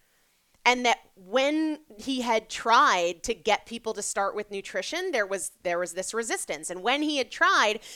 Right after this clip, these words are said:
to get people to start with exercise, there was this resistance. But people were more o-,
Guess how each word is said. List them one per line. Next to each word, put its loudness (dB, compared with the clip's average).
to -8
get 0
people -6
to -4
start 0
with -6
exercise, 0
there -2
was -2
this -10
resistance. -6
But 6
people 0
were 0
more 4
o-, 6